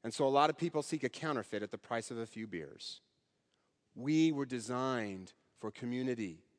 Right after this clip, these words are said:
But a lot of stuff gets in the way of relating to each other, doesn't it? A lot of stuff. We get fearful of each other, we get suspicious of each other, or sometimes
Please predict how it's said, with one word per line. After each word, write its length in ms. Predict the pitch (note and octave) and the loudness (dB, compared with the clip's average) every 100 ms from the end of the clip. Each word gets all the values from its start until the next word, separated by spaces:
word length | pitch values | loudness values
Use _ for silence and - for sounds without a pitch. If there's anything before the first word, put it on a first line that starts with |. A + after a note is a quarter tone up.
| _ _ _ _ _ _ _ _ _ _ _ _ _ _ _ _ | _ _ _ _ _ _ _ _ _ _ _ _ _ _ _ _
But 100 | C3 | 0
a 40 | C3 | 4
lot 200 | C#3+ D#3 | 6 4
of 80 | |
stuff 300 | - C#3+ A#2+ | 4 2 4
gets 180 | C3 - | 0 0
in 80 | B2 | 0
the 80 | A#2+ | 2
way 320 | A#2 E2+ D2+ _ _ _ _ | 2 0 -4 _ _ _ _
of 120 | A2 A#2+ | -4 2
relating 360 | A#2 A2+ G#2 | 4 4 2
to 60 | F2+ | -2
each 160 | F2 | -4
other, 160 | F#2 F2 | -4 -2
doesn't 300 | G#2+ G2 D#2+ | 0 -2 -4
it? 140 | D2 - _ - | -10 -16 _ 0
A 40 | |
lot 140 | A#2+ C3 | 2 2
of 60 | |
stuff. 260 | - D3+ - - _ _ _ _ _ _ | -2 -10 -14 -20 _ _ _ _ _ _
We 120 | A#2+ | 0
get 160 | A#2 A2 | 2 2
fearful 500 | - D#3+ F3 F#3 E3 | 6 8 8 8 8
of 80 | D#3+ | 8
each 220 | D#3+ F3 | 6 6
other, 280 | D#3+ D#3 D3 - B2+ | 6 6 4 0 0
we 80 | C3 | 4
get 160 | A#2+ | 4
suspicious 580 | A#2 - - E3 E3 C#3+ | 2 0 4 4 4 2
of 120 | D#3+ | 4
each 180 | D#3+ E3+ | 4 4
other, 180 | D#3+ E3 | 6 6
or 160 | G#3+ | 6
sometimes 500 | A3+ B3+ C4 A#3+ A3+ | 2 0 4 4 4